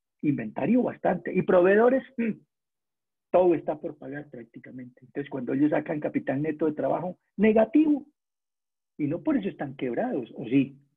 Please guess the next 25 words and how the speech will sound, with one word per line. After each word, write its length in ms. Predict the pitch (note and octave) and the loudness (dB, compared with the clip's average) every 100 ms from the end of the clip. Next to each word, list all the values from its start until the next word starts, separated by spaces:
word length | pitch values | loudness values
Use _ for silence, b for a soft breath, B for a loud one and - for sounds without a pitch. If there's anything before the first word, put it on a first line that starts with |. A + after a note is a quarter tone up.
| - | -12
¿No? 460 | C#3 G#3 E4 E4+ _ _ _ _ _ | -6 -4 -6 -10 _ _ _ _ _
Esa 440 | G3+ A#3 - - D#3 | 2 2 0 -4 -4
es 220 | D3+ D#3+ | -2 -4
la 100 | D#3+ | -8
negoci-, 560 | C#3 A#2 D3+ D3+ D3 - | -8 -6 -4 -4 -6 -10
esa 140 | C#3+ | -6
es 100 | D#3 | -4
la 60 | D#3 | -4
negociación 720 | C3 B2 A#2+ B2+ A#2+ D#3 D#3 D3 B - | -6 -8 -8 -6 2 2 2 -4 B -2
y 100 | C#3 | 0
esa 120 | D#3 | 2
es 80 | D3 | -2
la 100 | D3 | -2
forma 320 | D3 D3 D#3+ | -4 -2 0
de 100 | C#3+ | -2
operar 460 | - G2+ A2+ A2+ - _ _ - | -2 -8 -6 -8 -12 _ _ 0
de 160 | B2+ | 4
ellos, 280 | C3+ A2+ G2+ _ | 4 2 -6 _
por 120 | - | -14
ejemplo. 220 | G#2 G2+ _ _ _ - | -14 -14 _ _ _ -10
Entonces, 280 | B2 B2+ C#3 | -4 -2 0
un 120 | C3+ | 0
almacén 460 | C3 A#2 G#2 C3 C#3+ | -2 -4 -4 -2 0
de 160 | - | -2
cadena 520 | - B2+ B2+ C3 C3+ | -2 -4 -2 -4 -6